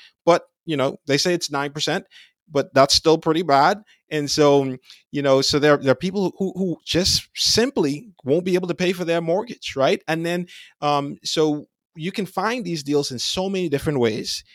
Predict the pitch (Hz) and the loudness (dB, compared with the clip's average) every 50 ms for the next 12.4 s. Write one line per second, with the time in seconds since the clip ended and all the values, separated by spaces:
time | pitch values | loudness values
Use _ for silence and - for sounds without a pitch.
0 | _ _ 160 185 185 196 160 - 190 175 180 180 180 160 139 135 143 156 151 143 | _ _ -6 -4 -4 -4 -2 -2 -2 -2 0 -2 -2 -4 -2 -2 -2 -2 -2 -2
1 | 147 147 139 135 - - 165 151 147 139 135 139 131 - - 131 120 113 113 110 | -4 -4 -4 -6 -6 -2 0 2 2 2 2 0 -2 -4 -4 -4 -4 -6 -6 -8
2 | 95 82 - 123 117 117 110 110 107 - - - 117 113 - - 156 147 143 - | -10 -8 -4 -2 0 2 0 0 -2 -4 -4 -4 -2 -2 -2 -4 -4 -6 -4 -4
3 | 147 139 143 139 - _ _ _ _ - 113 127 127 - 160 151 139 123 110 113 | -4 -4 -4 -6 -8 _ _ _ _ -6 -6 -4 -4 -4 -6 -6 -6 -8 -8 -6
4 | 123 143 151 151 139 - - - 165 160 - 156 143 135 127 120 113 113 120 123 | -4 -4 -2 -2 -4 -4 -4 -4 -4 -4 -4 -4 -4 -4 -4 -4 -4 -4 -4 -4
5 | 135 - - - _ - - 123 120 113 107 107 110 117 131 135 127 - 147 143 | -4 -6 -10 -14 _ -12 -6 -4 -2 -2 -2 -4 -6 -6 -8 -8 -4 -2 -2 -2
6 | 139 127 113 113 120 - _ _ _ _ _ _ _ 127 123 135 165 180 - 196 | -2 -4 -6 -10 -16 -20 _ _ _ _ _ _ _ -8 -8 -6 -6 -6 -6 -6
7 | 160 - - - 165 165 160 165 165 165 160 156 143 131 135 131 127 131 127 120 | -8 -6 -2 0 2 4 4 4 4 4 2 0 -2 -4 -2 0 0 2 0 0
8 | 113 110 - - - 170 180 156 131 - 123 127 139 151 160 - 143 120 - 151 | 0 -2 -4 -2 -2 -2 0 -2 -2 -2 -2 -4 -4 -4 -4 -4 -4 -2 0 0
9 | 143 139 143 143 139 123 131 127 127 127 131 139 - 107 107 107 104 101 104 - | 0 0 0 -4 -4 -2 -2 -2 0 0 0 -2 -2 -4 -8 -8 -8 -10 -10 -8
10 | - 107 101 98 104 107 107 101 107 - - 101 104 117 131 143 - - 117 113 | -4 -4 -4 -4 -4 -6 -6 -6 -8 -10 -12 -10 -6 -6 -6 -6 -4 -4 -4 -4
11 | 110 104 110 127 151 160 - 175 165 156 151 - 113 107 - - 147 151 156 156 | -4 -4 -2 -2 -2 -2 -2 -4 -4 -4 -6 -8 -10 -10 -6 -2 0 0 0 0
12 | 156 151 147 147 147 147 147 - | -2 -2 0 0 0 0 -2 -6